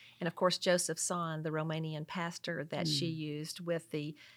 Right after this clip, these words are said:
Speaker 1: example of the difference in surrender and commitment was so powerful. And having been to Romania on mission
Speaker 2: Yeah.
Speaker 1: trips, we understand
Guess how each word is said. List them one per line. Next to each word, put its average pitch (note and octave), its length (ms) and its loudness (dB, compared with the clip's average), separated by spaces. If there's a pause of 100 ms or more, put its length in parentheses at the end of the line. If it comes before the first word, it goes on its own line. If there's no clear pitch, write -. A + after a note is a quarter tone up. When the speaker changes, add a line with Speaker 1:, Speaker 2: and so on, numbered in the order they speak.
(120)
Speaker 1:
example E3+ 640 4
of C#3+ 120 2
the D#3+ 80 2
difference D#3+ 520 0
in D#3 180 -2
surrender D#3 460 -4
and D3 120 -8
commitment D3+ 460 -8
was D3+ 140 -6
so E3 180 -2
powerful. D3+ 560 -6
And D#3 120 -4
having D#3+ 280 -4
been D#3+ 200 -2
to D#3 80 -2
Romania D#3 580 -4
on F3 100 2
mission F3+ 380 4
Speaker 2:
Yeah. F3 60 -2
Speaker 1:
trips, D#3 340 2
we F3 160 -2
understand F3 800 0